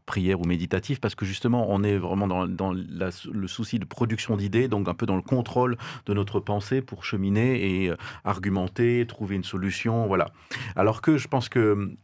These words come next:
l'attitude de prière et, et l'attitude méditative, c'est vraiment de l'aspect du vide, un espace où en fait notre, notre pensée va être, euh,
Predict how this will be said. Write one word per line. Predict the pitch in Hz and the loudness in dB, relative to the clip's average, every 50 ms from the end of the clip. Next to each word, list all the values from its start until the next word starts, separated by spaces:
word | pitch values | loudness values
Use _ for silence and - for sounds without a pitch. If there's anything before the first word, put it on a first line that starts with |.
| - | -6
l'attitude | - 107 113 147 147 151 - 156 - - 143 120 | 0 2 4 4 4 2 -2 -4 -2 -2 -2 0
de | 113 | 0
prière | 117 120 - - 117 110 113 117 101 101 | 0 0 -2 -2 2 2 2 2 2 -2
et, | 98 - - 98 92 92 | -2 -2 0 2 2 2
et | |
l'attitude | 90 90 92 - - - - - - 92 | 2 0 0 -2 -6 -16 -14 -12 -6 -2
méditative, | 95 98 98 98 95 - 101 98 - - 170 156 | 0 0 0 0 0 0 0 0 0 -4 -6 -6
c'est | - - 123 110 | -2 0 2 2
vraiment | 104 113 120 143 165 - - - - - _ _ | 4 4 2 2 0 0 -4 -14 -18 -20 _ _
de | - 101 | 0 2
l'aspect | 104 104 104 104 - - 170 170 - - - _ - | 2 2 2 0 2 2 2 2 2 0 -6 _ -8
du | 110 92 117 | -4 0 0
vide, | 123 107 110 156 190 190 131 104 90 78 - - - | 0 2 2 0 0 2 2 2 0 0 -2 -8 -8
un | - 101 104 | -4 -2 0
espace | 110 120 117 - - 143 170 165 - - - - _ _ _ _ _ - | 0 0 0 2 2 2 2 0 -2 -10 -18 -20 _ _ _ _ _ 0
où | - 165 165 | 2 4 4
en | 139 120 | 4 4
fait | - - 175 175 175 - - | 4 2 2 2 0 -2 -2
notre, | 120 104 - 117 113 107 104 104 101 | -2 -2 0 0 2 2 4 2 2
notre | 101 101 104 101 - - 104 | 0 0 -2 -4 -4 -4 -6
pensée | - - - 107 104 101 - - 160 165 | -6 -4 -2 -2 -2 -2 0 0 0 0
va | 131 120 107 107 | 2 2 2 0
être, | 104 - - 104 | 0 0 0 2
euh, | 95 92 87 | 2 2 2